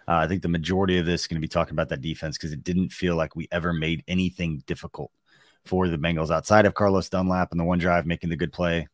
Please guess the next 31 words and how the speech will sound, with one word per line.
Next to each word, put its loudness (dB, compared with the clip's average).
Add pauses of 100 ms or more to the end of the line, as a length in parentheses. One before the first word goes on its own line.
uh, -2
on 0
the -4
goal -4
line. -2 (320)
Uh, 0
there 0
were -2
sprinkled 0
some -2
good -2
plays 0
here 0
and -2
there, -2
but -6
overall -2
didn't -6
feel -8
like -6
we -16
put -8
a -6
lot 0
of, -6 (400)
uh, -2
stress -2 (340)
on 0
the -2
Bengals -4
to -6